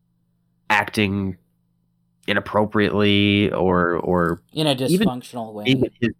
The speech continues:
Speaker 1: judgment a, a bad dad or a bad husband, he will, like, be very, uh, blunt and forthright and, and, and disparaging of the dad in front of the kids and everything. Uh, so you could say, you know, that's, that's pretty imprudent. I think that's imprudent. I don't think, like, I think priests should, <laughs> should, uh,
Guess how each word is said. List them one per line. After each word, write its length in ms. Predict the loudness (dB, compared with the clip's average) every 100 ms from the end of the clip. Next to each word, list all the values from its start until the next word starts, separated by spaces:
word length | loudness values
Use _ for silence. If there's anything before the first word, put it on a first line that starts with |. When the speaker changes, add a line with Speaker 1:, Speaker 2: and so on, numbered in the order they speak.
| -2
Speaker 1:
judgment 380 | -2 -2 -2 0
a, 100 | -2 -2
a 80 | -4
bad 400 | -2 0 2 0
dad 300 | 0 0 2
or 80 | 0
a 60 | 0
bad 260 | 0 0
husband, 400 | 0 -2 -2 -6
he 200 | -2 -2
will, 280 | 0 0 2
like, 340 | 0 0 -4 _ -20 -20 _
be 140 | -2 -2
very, 800 | -2 -2 2 2 2 2 0 -2
uh, 140 | -2
blunt 540 | -2 0 2 2 0 0
and 180 | -4 -4
forthright 680 | -4 -2 -2 -2 -2 0 -2
and, 200 | -4 -2
and, 280 | -4 -4 -8
and 340 | -4 -4 -6 -14 _ _ _
disparaging 680 | -8 -4 0 0 0 -2 -6
of 140 | -8
the 60 | -6
dad 260 | -2 0 0
in 80 | -2
front 220 | -4 -4
of 80 | -6
the 80 |
kids 320 | -6 -4 -4 -4
and 100 | -8
everything. 380 | -8 -10 -16 -16 -14 -14 -2
Uh, 80 | -2
so 160 | 2 2
you 180 | 4 2
could 100 | 0
say, 100 | 0
you 40 |
know, 160 | 0 0
that's, 220 | -2 -2
that's 220 | -6 -6
pretty 200 | -2 -2
imprudent. 380 | -2 -2 -4 0
I 120 | -2
think 180 | -2 -4
that's 180 | -6 -6
imprudent. 400 | -12 -8 -6 -2
I 80 | -2
don't 120 | -2
think, 180 | -4 -2
like, 160 | -4 -2
I 60 | -2
think 180 | -4
priests 280 | -4 -4 -4
should, 240 | -6 -6 -2
<laughs> 0 |
should, 300 | 0 0 -2
uh, 140 | -4